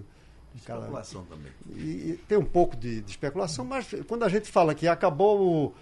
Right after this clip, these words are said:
Speaker 1: o, o cobrador, por exemplo, acabou não sei o que lá, tá desempregando massivamente. Agora,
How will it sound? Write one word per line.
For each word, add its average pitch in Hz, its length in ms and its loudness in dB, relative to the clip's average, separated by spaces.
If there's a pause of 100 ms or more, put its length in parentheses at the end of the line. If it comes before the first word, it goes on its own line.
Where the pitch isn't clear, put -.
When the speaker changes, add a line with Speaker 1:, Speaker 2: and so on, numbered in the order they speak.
(280)
Speaker 1:
o, 143 60 -6
o 135 40 -8
cobrador, 143 600 2
por 104 160 -10
exemplo, 107 520 -4
acabou 127 480 -4
não 113 80 -6
sei - 160 -8
o - 20 -14
que 202 80 -4
lá, 214 160 -2
tá - 300 4
desempregando 127 640 -2
massivamente. 151 680 -8
Agora, 180 300 6